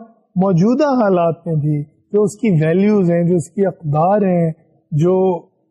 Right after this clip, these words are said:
میننگز وہ اسکرائب کرتا ہے چیزوں کو، we are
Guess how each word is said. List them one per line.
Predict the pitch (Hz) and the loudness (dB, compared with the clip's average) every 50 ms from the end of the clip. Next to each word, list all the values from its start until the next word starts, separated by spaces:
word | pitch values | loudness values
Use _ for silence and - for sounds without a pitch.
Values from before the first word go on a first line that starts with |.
| _ _ _ _ _ _ _ _ _ _ _ _ - | _ _ _ _ _ _ _ _ _ _ _ _ -4
میننگز | 165 165 190 208 220 226 233 233 226 208 185 190 | 0 0 2 2 2 2 2 2 2 2 2 2
وہ | 214 202 | 2 0
اسکرائب | 185 - - - 175 180 202 240 226 185 - | 0 -4 -4 -4 -2 0 0 0 0 -2 -2
کرتا | 220 190 170 - 196 185 | -2 -4 -2 -2 -2 0
ہے | 180 175 151 170 | 0 0 -2 -2
چیزوں | 160 156 160 160 156 | -2 -2 0 -2 -2
کو، | 143 - 170 165 156 - _ _ _ _ 170 175 | -4 -2 -4 -4 -4 -6 _ _ _ _ -2 0
we | 185 | 2
are | 185 180 160 | 2 2 0